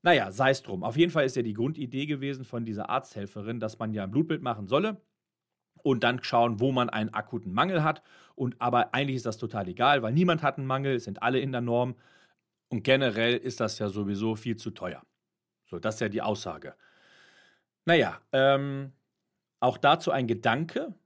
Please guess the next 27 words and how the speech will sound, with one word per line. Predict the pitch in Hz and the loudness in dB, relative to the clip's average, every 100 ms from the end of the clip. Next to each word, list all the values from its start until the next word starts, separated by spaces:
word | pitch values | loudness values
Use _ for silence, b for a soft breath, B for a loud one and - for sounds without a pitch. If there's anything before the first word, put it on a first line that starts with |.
| _ | _
Ich | - | 0
bin | 190 196 | 2 2
kein | - 120 - | 2 0 2
Arzt | 180 180 180 - - - | 4 4 0 -10 -18 -4
und | 143 135 131 - | -2 -2 -6 -8
ich | 131 - | -8 -6
beanspruche | - 143 - 139 131 | -4 -4 -4 -4 -4
für | 120 | -4
mich | 131 131 | -4 -6
auch | 117 | -6
nicht | 135 127 | -8 -6
besonders | 117 123 117 | -6 -6 -8
viel | - 117 | -6 -2
Ahnung | 123 147 139 | -2 -2 -2
davon | 131 - 123 | -4 -4 -8
zu | 123 110 | -8 -2
haben, | 120 120 123 - | 0 0 -2 -10
aber | 98 107 117 113 - 104 | -6 0 2 2 0 -6
ein | 107 | -8
grundsätzlicher | 104 139 160 151 147 139 | -6 -6 -4 -8 -4 -4
Gedanke | 113 117 120 | -2 -2 -2
ist | 120 - | -4 -4
schon, | 107 85 71 _ _ _ _ _ - | -6 -6 -8 _ _ _ _ _ -4
wenn | 117 | -2
in | 127 | 0
meinem | 120 113 113 | 0 0 -2
Körper | 139 127 - 95 - | 0 0 0 -6 -8